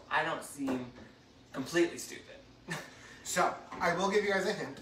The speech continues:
Speaker 1: Okay.
Speaker 2: They do say it in the introduction to the book.
Speaker 1: Fifth grade. Many years ago.
Speaker 2: I actually read it, like, three years ago, I think, when we were
Speaker 1: Okay.
Speaker 2: living in Seattle. I don't know what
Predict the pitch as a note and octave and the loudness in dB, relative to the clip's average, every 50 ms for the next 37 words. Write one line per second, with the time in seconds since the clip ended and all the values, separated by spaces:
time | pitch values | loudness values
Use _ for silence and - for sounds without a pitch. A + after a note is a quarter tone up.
0 | - - - - - A2+ A2+ E3 D#3+ D#3+ D3 D#3 D#3+ G3 G3+ - - F3+ D#3 D3 | -6 -6 -4 0 0 0 2 2 2 0 0 0 0 0 0 0 2 2 4 4
1 | D#3+ D#3+ - - - D3+ D#3 D3 - - D3 C3+ A#2+ - - - B2+ A#2 A#2 A2+ | 4 2 0 -4 -6 -6 -8 -8 -8 -6 -6 -4 -4 -4 -4 -6 -8 -10 -10 -10
2 | G#2+ F#2+ A2 - - - - - - - - - - - - - - - - - | -10 -10 -10 -12 -14 -14 -18 -20 -20 -20 -20 -20 -20 -20 -20 -20 -18 -18 -18 -18
3 | - - - - - E3+ F3 E3+ - - C#3+ A#2 G#2+ A2 - - - - - - | -20 -20 -14 -4 0 0 0 0 0 -2 -2 -2 -2 -4 -8 -12 -18 -20 -20 -20
4 | - D#3+ E3 G#3 A3+ A#3 A3+ A#3 A#3+ A#3 A3 G#3+ G3+ G3 G3 F#3+ F3+ E3+ - B2 | -10 0 6 8 8 8 8 2 0 0 0 2 4 4 4 4 2 0 0 0
5 | G#2+ G#2+ - - - - - - - - - - - - D3+ E3 E3+ E3+ F3 F3+ | 0 0 -2 -8 -12 -16 -20 -20 -20 -20 -20 -18 -8 0 2 4 4 4 4 4
6 | F#3 F#3 E3+ - D#3+ C#3+ C#3 C3 B2 C3 C3 B2+ B2 - - - - - - - | 4 4 6 8 6 6 6 2 0 -4 -6 -6 -8 -12 -16 -20 -20 -20 -20 -20
7 | - - - C3 C3 C#3 C#3 C#3+ D3+ D#3 D#3+ D#3 E3 E3+ E3+ E3+ F3 F3+ F3 E3+ | -20 -14 -12 -8 -6 -4 -4 -4 -4 -4 -4 -4 -4 -4 -2 -2 0 0 -2 -2
8 | - F3 F3 F3 F3+ F#3 - - - - - C#3 C#3 C#3 C#3+ C#3+ D3+ C#3+ C#3 C#3+ | -2 -2 -2 -2 -2 -4 -6 -8 -8 -6 -6 -4 -2 -2 -2 0 0 0 0 -2
9 | D3 D3 C#3 - C#3 C3+ A#2+ B2 C3+ C#3+ D#3 - C3 C3 C#3 D3+ D#3+ D#3 C3 A2 | -4 -6 -6 -6 -4 -4 -4 -2 -2 -2 -2 -2 -4 -4 -4 -4 -2 -2 -2 -2
10 | B2 B2+ B2 - | -4 -6 -6 -8